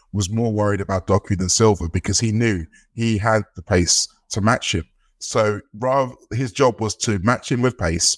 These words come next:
make him make a decision, hopefully not dive in, delay him, and allow everyone else to get back into shape. And as I say, with the block shots, that's exactly how it panned out. And I think there are times when,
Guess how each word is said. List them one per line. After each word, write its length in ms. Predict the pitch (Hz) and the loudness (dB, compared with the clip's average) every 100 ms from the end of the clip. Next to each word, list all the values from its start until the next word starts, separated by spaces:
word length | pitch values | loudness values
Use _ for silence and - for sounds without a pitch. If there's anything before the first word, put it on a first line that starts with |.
| - _ _ | -6 _ _
make 260 | 98 120 - | 0 0 0
him 400 | 135 127 127 101 | -2 0 0 0
make 200 | 110 110 | -2 0
a 60 | 113 | -2
decision, 540 | 123 - 87 85 85 - _ _ - - 107 | 0 0 0 -2 -4 -6 _ _ -20 -20 -4
hopefully 380 | 131 147 151 151 | -2 0 -4 -2
not 240 | 151 120 | -2 0
dive 320 | 147 139 131 | 0 0 -2
in, 280 | 107 95 113 - _ - | -4 -4 -4 -8 _ -4
delay 340 | 123 123 131 | 0 2 2
him, 300 | 123 90 98 - | -2 -2 -4 -4
and 100 | 104 | -4
allow 320 | 110 107 107 | 0 2 0
everyone 300 | 107 101 107 | -2 -2 0
else 200 | 107 104 | 0 -2
to 80 | 104 | -2
get 180 | 98 95 | -2 0
back 200 | 98 - | 0 -2
into 180 | 87 90 | -6 -2
shape. 280 | - 82 - _ _ _ 107 | 0 0 -4 _ _ _ -4
And 100 | 113 | -2
as 140 | 107 | -2
I 40 | 107 | -2
say, 240 | 117 110 | 2 2
with 180 | 107 104 | 2 -2
the 80 | 95 | -2
block 240 | 101 92 | -2 -2
shots, 420 | - 104 - - - _ | 0 0 0 -4 -8 _
that's 220 | - - - | -2 -2 -2
exactly 380 | 90 95 - | -2 0 0
how 160 | 90 92 | -2 0
it 140 | 92 - | -2 -2
panned 220 | 92 85 - | -2 -2 -2
out. 220 | 85 78 _ _ _ - | -2 -2 _ _ _ -2
And 300 | 110 113 107 - _ _ _ | 0 0 -2 -8 _ _ _
I 60 | 113 | -8
think 220 | - 160 | -2 0
there 100 | 151 | 0
are 60 | 135 | -2
times 460 | - 139 135 120 | 0 0 0 -4
when, 400 | 107 117 113 113 | -2 0 0 -4